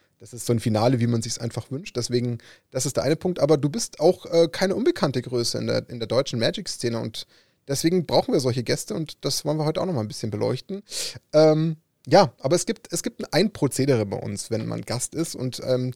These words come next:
dessen wollen wir auch dich unterziehen und zwar einfach den, den Leuten von dir, so viel du, ich sage jetzt mal bewusst, in Anführungsstrichen preisgeben willst, in erster Linie zu, ähm, erzählen, wer du denn bist,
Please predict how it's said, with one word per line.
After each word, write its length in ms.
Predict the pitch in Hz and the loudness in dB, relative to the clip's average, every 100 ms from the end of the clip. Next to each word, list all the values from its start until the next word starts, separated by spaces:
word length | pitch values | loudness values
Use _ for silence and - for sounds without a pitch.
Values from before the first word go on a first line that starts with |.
| - _ _ - | -10 _ _ -2
dessen 260 | 160 - 170 | 0 4 6
wollen 160 | 170 | 8
wir 80 | 160 | 6
auch 100 | - | 2
dich 180 | 226 - | -2 -4
unterziehen 640 | 139 131 - 156 185 208 | -2 -2 -2 -4 -4 -4
und 180 | - 151 | -4 -4
zwar 360 | - 135 160 - | -2 -2 -2 -4
einfach 440 | 147 - 233 - _ _ - | -4 -2 -4 -8 _ _ -6
den, 200 | 143 139 | -4 -2
den 140 | 143 135 | -2 2
Leuten 480 | 120 185 - 240 - _ _ _ | 2 2 0 -10 -12 _ _ _
von 300 | - 143 117 | 0 2 2
dir, 320 | 139 233 330 _ _ | 0 0 0 _ _
so 180 | - 131 | -8 -4
viel 200 | - 147 | 2 4
du, 180 | 139 139 | 6 4
ich 80 | - | 2
sage 160 | 117 | -2
jetzt 120 | 120 117 | -2 -2
mal 120 | 104 | -4
bewusst, 400 | 113 135 131 - | -4 -2 -4 -2
in 60 | 123 | -6
Anführungsstrichen 640 | 123 - 131 - - 113 | -4 -4 -6 -8 -8 -8
preisgeben 440 | - 139 - 160 | -2 0 0 -4
willst, 220 | 160 160 - - _ - | -4 -4 -8 -20 _ -8
in 100 | 143 | -4
erster 260 | 123 160 170 | -2 2 4
Linie 320 | 160 156 156 | 4 2 -2
zu, 300 | - 147 135 - | -4 -2 -2 -2
ähm, 200 | 135 127 | -2 -2
erzählen, 500 | - - 147 170 160 | -4 -2 -2 0 -2
wer 240 | 143 131 151 | -4 -2 -2
du 80 | |
denn 180 | 139 135 | 0 -2
bist, 460 | 160 220 - - | 0 0 0 0